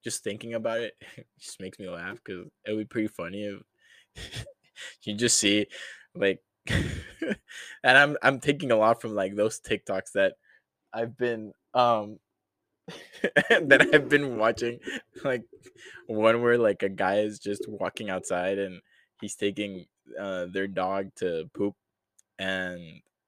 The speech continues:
they leave the poop outside, and then you can see, like, the pug looking at him, and then <laughs> Batman just shows up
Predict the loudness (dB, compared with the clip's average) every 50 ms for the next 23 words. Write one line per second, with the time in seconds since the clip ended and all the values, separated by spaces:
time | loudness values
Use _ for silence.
0 | _ _ _ _ _ -8 -2 -2 0 0 2 0 -2 -2 -2 -6 -8 -6 -6 -6
1 | -2 0 0 0 0 0 -2 -2 0 0 -2 -4 -6 _ _ _ _ _ _ -8
2 | -8 -4 -2 -2 -2 -2 -4 -6 -6 -8 -8 -8 -10 -12 -12 -8 -4 -2 -2 -2
3 | -2 -4 -8 -10 -6 -4 -2 -2 -2 -2 -2 -4 -4 -4 -4 -4 -4 -2 -2 -4
4 | -6 -6 -8 -12 -16 _ -20 -20 -20 _ _ _ _ _ -4 -2 -2 -2 0 2
5 | 2 2 2 0 -2 0 -2 -2 -2 0 -2 -2 -2 -2 _ -12 -10 -10 -10 -10
6 | 2 4 4 4 6 4 2 0 0 2 2 2 4 4 4 4 4 6 6 6
7 | 6 4